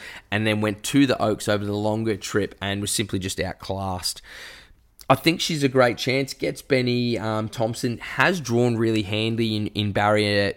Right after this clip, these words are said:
barrier two, so I think she, that she's kind of the horse with the map advantage over the other two.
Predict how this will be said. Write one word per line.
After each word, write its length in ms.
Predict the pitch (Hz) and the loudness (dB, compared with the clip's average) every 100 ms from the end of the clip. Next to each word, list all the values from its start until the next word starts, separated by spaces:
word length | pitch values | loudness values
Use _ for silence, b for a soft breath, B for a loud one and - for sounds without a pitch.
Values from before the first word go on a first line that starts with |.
| - | 0
barrier 320 | 104 101 101 | 2 2 -2
two, 320 | - 104 131 | -4 -2 -2
so 160 | - 110 | -2 -2
I 40 | |
think 260 | - 139 - | -2 -6 -4
she, 120 | 110 | -6
that 380 | 104 107 - - | -2 -4 -6 -2
she's 360 | 131 139 - | 0 2 0
kind 220 | - 131 | -2 0
of 120 | 120 117 | 0 0
the 80 | |
horse 320 | 107 107 107 107 | -2 0 -2 -6
with 100 | 95 | -6
the 80 | |
map 340 | 98 98 107 - | -6 -6 -6 -4
advantage 460 | 120 120 120 117 | -4 -2 -2 -2
over 160 | 120 117 | -2 -2
the 160 | 113 113 | -4 -4
other 160 | 117 | -6
two. 320 | 113 - 277 | -4 -4 -4